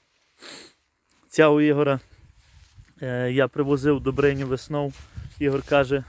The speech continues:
на дев'ятий день один раз і все, два рази Добриня скочив і кобила жеребна. І <laughs> я кажу: "Ігор, ну, є такі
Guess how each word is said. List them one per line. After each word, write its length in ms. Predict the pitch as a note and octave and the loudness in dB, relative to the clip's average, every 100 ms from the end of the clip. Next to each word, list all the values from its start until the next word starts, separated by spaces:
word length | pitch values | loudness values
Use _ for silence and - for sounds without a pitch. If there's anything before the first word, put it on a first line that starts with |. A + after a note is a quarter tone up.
| - _ | -18 _
на 160 | C#3 C3+ | -8 -4
дев'ятий 500 | C#3 D3 D#3+ - C#3 | -2 2 0 0 -4
день 280 | D3 E3 D#3 | -2 0 0
один 320 | C#3 D#3 D3 | 0 0 2
раз 320 | D#3 E3 - | 2 0 -2
і 40 | |
все, 300 | D3 - D#3+ B2+ | -8 -2 0 0
два 220 | C3+ C#3+ | 2 2
рази 360 | D3 C3+ C#3 C3+ _ - _ - | 2 0 -4 -6 _ -20 _ -4
Добриня 440 | C3+ C3 D3 C#3 | -2 0 0 -2
скочив 420 | C3 D#3+ E3 D3+ | -4 -2 -2 -2
і 20 | C3+ | -4
кобила 380 | D3+ D3 D3 | -2 2 2
жеребна. 440 | C3+ C#3 C3 A#2 A#2 _ _ - - - _ _ | 2 0 0 -2 -10 _ _ -20 -20 -20 _ _
І 200 | - C#3+ C3 - C3 | -8 -6 -6 -8 -12
<laughs> 240 | - - | -12 0
я 140 | D3 | 2
кажу: 220 | C#3+ D#3+ D#3+ | 2 2 2
"Ігор, 220 | D3+ C3 | 2 0
ну, 180 | C#3+ D3 | -4 -4
є 200 | D#3 D#3+ | -2 -2
такі 320 | D#3 - | -4 -8